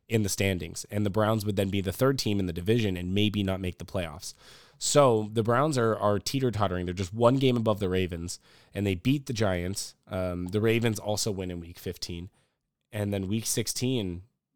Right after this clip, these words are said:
you know, all is to be seen in week sixteen about what happens. So we'll have to see on the next podcast episode. Um, but the Browns, man, that was a, that was a heartbreaking loss for them.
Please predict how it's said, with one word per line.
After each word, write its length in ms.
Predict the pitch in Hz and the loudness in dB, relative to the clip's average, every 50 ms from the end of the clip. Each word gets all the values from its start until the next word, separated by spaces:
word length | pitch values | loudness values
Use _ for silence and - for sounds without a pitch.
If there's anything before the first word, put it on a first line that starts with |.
| _ | _
you 140 | 123 98 98 | -10 -6 -6
know, 320 | 92 92 90 90 92 - _ _ _ _ _ _ | -4 -4 -4 -6 -8 -10 _ _ _ _ _ _
all 260 | - 101 104 107 107 110 | -8 -4 -4 -2 -2 -2
is 120 | 104 - | -4 -4
to 100 | - 110 | -4 -6
be 100 | 98 - | -6 -6
seen 300 | - - - 117 117 110 | -6 -4 -4 -4 -4 -2
in 120 | 98 95 | -2 -4
week 180 | 92 92 90 - | -4 -6 -6 -8
sixteen 440 | - - 87 - - - 110 107 104 | -8 -10 -10 -8 -8 -6 -6 -4 -4
about 240 | 95 85 85 82 85 | -6 -6 -8 -10 -10
what 120 | 87 87 | -10 -10
happens. 500 | 87 90 90 - 92 85 87 90 - - _ _ _ _ _ _ _ _ | -10 -10 -10 -10 -12 -12 -12 -12 -14 -16 _ _ _ _ _ _ _ _
So 180 | - - 98 92 | -8 -6 -4 -4
we'll 140 | 90 92 | -4 -4
have 180 | 87 104 98 - | -6 -6 -8 -8
to 80 | - 95 | -8 -6
see 420 | - - - 113 117 107 85 - _ _ _ _ _ _ _ _ _ | -6 -4 -2 0 0 -2 -2 -4 _ _ _ _ _ _ _ _ _
on 220 | - - 92 95 90 | -18 -14 -12 -10 -8
the 80 | 87 | -8
next 280 | 85 90 87 - - - | -8 -8 -8 -8 -10 -10
podcast 440 | - 92 110 - - 82 - - - | -10 -12 -12 -10 -12 -14 -12 -12 -16
episode. 400 | - - - - - 64 - - _ _ _ _ _ _ _ _ _ _ _ _ _ - | -16 -12 -14 -14 -12 -14 -18 -20 _ _ _ _ _ _ _ _ _ _ _ _ _ -12
Um, 280 | 98 92 92 90 90 92 | -8 -8 -6 -6 -6 -4
but 120 | - 107 90 | -4 -2 -2
the 80 | - | -2
Browns, 480 | 87 - 101 113 117 113 98 87 85 - | -2 2 4 4 4 4 2 -2 -4 -6
man, 340 | 95 90 87 85 85 87 - - _ - | -6 -6 -6 -6 -8 -10 -12 -14 _ -2
that 140 | 101 110 | 2 2
was 220 | 117 117 120 113 110 | 2 4 2 2 2
a, 140 | 110 107 95 | 0 0 0
that 220 | 90 104 107 113 | -2 0 2 2
was 140 | 120 123 113 | 2 2 0
a 80 | 110 | 0
heartbreaking 560 | 92 - 113 117 107 117 117 110 - 104 98 95 | 0 2 0 0 2 2 0 0 0 -2 -2 0
loss 240 | 90 92 92 - | 0 0 0 -2
for 140 | - - 92 | -4 -4 -4
them. 260 | 87 87 87 85 85 | -4 -2 -4 -4 -6